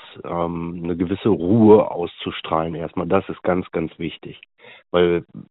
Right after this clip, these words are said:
wenn man über eigene aufgewühlte Gefühle spricht, über Dämonen sogar spricht, äh, dann, dann hilft einem, äh, natürlich kein, äh, ins Wort fallen,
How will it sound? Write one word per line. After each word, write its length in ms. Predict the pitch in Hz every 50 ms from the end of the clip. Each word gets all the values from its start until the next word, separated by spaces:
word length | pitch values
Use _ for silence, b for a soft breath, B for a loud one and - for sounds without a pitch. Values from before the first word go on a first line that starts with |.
| _ _ -
wenn 220 | 87 87 90 104
man 400 | 110 107 101 95 92 92 92 - _ _ _ -
über 480 | - 107 98 95 98 95 90 - - -
eigene 640 | 87 92 101 98 98 98 98 98 95 95 92 92 - b b b b b b b b b b
aufgewühlte 720 | 95 101 104 - - - 90 80 95 101 104 101 - 87
Gefühle 500 | 98 90 - - - 117 131 117 110 104
spricht, 460 | - - - - 104 110 101 - -
über 180 | 92 80 90 82
Dämonen 840 | 76 92 90 87 92 101 104 110 113 120 123 113 101 98 104 104 95
sogar 500 | 98 95 92 85 101 95 98 107 110 B B B B B B B B B -
spricht, 520 | - - - 107 113 120 117 - - _ - -
äh, 440 | - - 101 98 98 95 95 92 87 85 90 - - 85
dann, 580 | 85 95 92 95 98 98 98 98 98 98 87
dann 220 | - 92 92 95 87
hilft 380 | 87 90 104 110 - - -
einem, 840 | - 90 92 92 92 92 92 92 92 90 90 90 85 82 85 - - - -
äh, 320 | 92 90 90 87 87 87 87 78
natürlich 680 | 78 85 98 90 - - - 107 107 104 98 92 - -
kein, 540 | - - 92 92 98 98 101 101 98 90 - _ b b b b b b b b b b _ -
äh, 400 | - 92 87 82 85 85 80 78 -
ins 260 | - - 107 104 - - -
Wort 340 | 82 90 92 92 90 - - - -
fallen, 640 | - 87 87 85 87 85 85 85 85 87 87 82